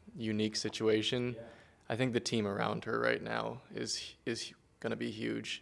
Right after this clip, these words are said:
Speaker 2: Yeah.
Speaker 1: in keeping her humble, um,
Speaker 2: Mm-hmm.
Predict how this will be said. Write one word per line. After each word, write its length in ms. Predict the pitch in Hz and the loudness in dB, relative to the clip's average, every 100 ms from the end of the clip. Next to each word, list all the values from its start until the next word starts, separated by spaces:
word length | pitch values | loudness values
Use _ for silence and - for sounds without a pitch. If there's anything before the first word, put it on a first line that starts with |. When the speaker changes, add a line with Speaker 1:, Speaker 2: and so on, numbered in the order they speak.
| - | -12
Speaker 2:
Yeah. 80 | - - | -18 -8
Speaker 1:
in 100 | 117 | -6
keeping 340 | - 120 113 107 | -4 -4 -4 -2
her 240 | 113 107 - - - - _ _ | -2 -2 -10 -20 -20 -20 _ _
humble, 600 | - 104 101 107 104 120 - 117 | -2 -2 0 0 -2 -6 -8 0
um, 80 | 110 110 110 | 0 0 -4
Speaker 2:
Mm-hmm. 120 | 110 | -6